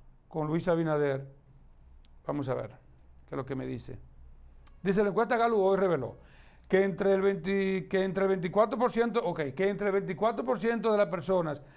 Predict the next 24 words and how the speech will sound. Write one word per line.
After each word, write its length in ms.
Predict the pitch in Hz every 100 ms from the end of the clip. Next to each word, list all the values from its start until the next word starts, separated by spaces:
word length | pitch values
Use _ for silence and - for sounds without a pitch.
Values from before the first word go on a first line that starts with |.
| - -
que 100 | -
aún 200 | 165 208
están 260 | 220 - 220
indecisas, 760 | 226 202 - 214 180 131 120 - - - - - -
que 160 | 170
no 100 | 165
han 80 | 214
definido 400 | 214 185 202 220
su 220 | 220 202
voto, 540 | 185 185 135 165 170 - - - -
el 220 | 170 185
treinta 320 | 202 196 185
y 60 | 180
siete 360 | - 208 196 214
punto 320 | 226 220 208
cuatro 340 | 208 214 214
dice 300 | 202 180 190
que 80 | 180
últimamente 640 | 180 190 208 190 190 175
ha 60 | 185
estado 420 | 185 185 185 185 175
más 280 | 185 214 190
de 80 | 202
acuerdo 680 | 202 185 175 175 170 -